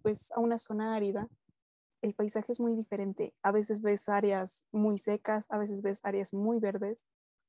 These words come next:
pero escuchas perfectamente el sonido de las aves. Los sonidos se oyen más fuertes.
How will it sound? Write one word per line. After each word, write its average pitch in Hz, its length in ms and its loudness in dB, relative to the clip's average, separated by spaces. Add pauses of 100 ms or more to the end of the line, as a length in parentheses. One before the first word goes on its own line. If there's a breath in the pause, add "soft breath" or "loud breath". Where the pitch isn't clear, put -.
(120)
pero 214 160 4
escuchas 240 380 -2
perfectamente 226 720 0
el 220 80 0
sonido 208 380 -2
de 202 100 -2
las 185 260 -6
aves. 196 400 -4 (600)
Los 214 200 2
sonidos 226 380 2
se 240 100 2
oyen 226 240 2
más 220 240 -2
fuertes. - 840 -4